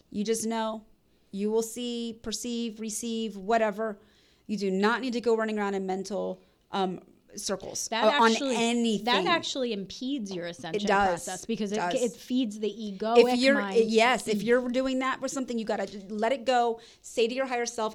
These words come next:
Speaker 1: "I would like the truth on this. I'm gonna set it aside until it comes back to me."
Speaker 2: Yes.
Speaker 1: And it will.
Speaker 2: And it will
Speaker 1: It
Speaker 2: if it's
Speaker 1: will.
Speaker 2: meant to. So, and I wanted to say, Tara and I are doing a class here in Melbourne on discernment,
Speaker 1: Yep.
Speaker 2: um, this coming Thursday, actually. And this is our first one, so we might be doing more of these.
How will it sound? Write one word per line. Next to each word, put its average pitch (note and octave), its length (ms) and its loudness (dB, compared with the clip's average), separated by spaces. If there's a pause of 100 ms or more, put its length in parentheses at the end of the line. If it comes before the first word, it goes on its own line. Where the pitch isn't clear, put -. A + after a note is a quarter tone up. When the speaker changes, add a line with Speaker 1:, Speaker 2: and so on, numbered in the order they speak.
Speaker 1:
"I B3 60 4
would D4+ 100 2
like D#4+ 160 -2
the C4 60 -6
truth C4 340 -4
on G3+ 200 -4
this. G#3 220 -6
I'm G#3 60 -4
gonna G3+ 140 -2
set - 180 -6
it - 80 -6
aside G#3 320 -2
until G3+ 200 -4
it - 60 -12
comes G3 240 -8
back F#3 500 -4
to - 120 -14
me." - 300 -14
Speaker 2:
Yes. G3 500 -8
Speaker 1:
And G#3+ 80 0
it F#3 100 -4
will. G3 340 -4 (120)
Speaker 2:
And A3+ 180 -4
it C4 140 -6
will A3+ 380 -2
Speaker 1:
It D#3+ 100 -4
Speaker 2:
if F#3 120 -4
it's A3 140 -2
Speaker 1:
will. A3 60 -2
Speaker 2:
meant A3+ 220 0
to. F#3 240 -6 (280)
So, B3 300 2
and B3+ 180 2
I B3 60 0
wanted C4+ 360 -2
to C4 80 -2
say, B3 260 0
Tara B3+ 300 -4
and D4+ 100 0
I B3 80 0
are G#3 120 -2
doing A3 300 -4
a F#3+ 40 -8
class G3 460 -8
here G#3+ 180 -4
in F#3 140 -6
Melbourne F#3+ 540 -6
on C#4 500 0
discernment, F#3 1000 -10 (100)
Speaker 1:
Yep. G#3+ 80 -4
Speaker 2:
um, G3 400 -6
this A#3 180 -8
coming D4 300 -4
Thursday, A#3+ 480 -4
actually. F3 540 -10
And F3+ 220 -10
this A#3 160 -12
is D4 120 -6
our C4+ 140 -2
first C4+ 360 -8
one, A3+ 260 -4
so D4+ 120 -4
we C4+ 140 0
might C4 200 -2
be D#4 80 -4
doing A#3+ 300 -2
more F#3+ 260 -8
of F3 140 -10
these. F3+ 340 -8